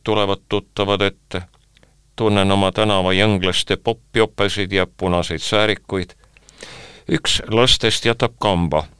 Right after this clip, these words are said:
Tuleb mulle järele, keerab risti ette. Ta on tüdruk, arvata paar aastat alla kooli. Laps tõstab näo ja küsib: "Kuule,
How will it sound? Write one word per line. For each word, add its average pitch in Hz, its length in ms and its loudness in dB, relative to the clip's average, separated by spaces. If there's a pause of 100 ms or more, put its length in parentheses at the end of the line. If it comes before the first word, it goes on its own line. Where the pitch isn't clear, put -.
(200)
Tuleb 147 240 0
mulle 120 220 4
järele, 131 380 4
keerab 131 440 2
risti 143 380 0
ette. 107 420 -2 (540)
Ta 131 100 0
on 123 100 0
tüdruk, 123 440 -2
arvata 120 400 0
paar 127 540 2
aastat 110 600 -2
alla 104 240 0
kooli. 92 440 -2 (460)
Laps 120 420 -4
tõstab 98 340 0
näo 117 260 2
ja 95 120 0
küsib: 113 380 -4
"Kuule, 151 360 2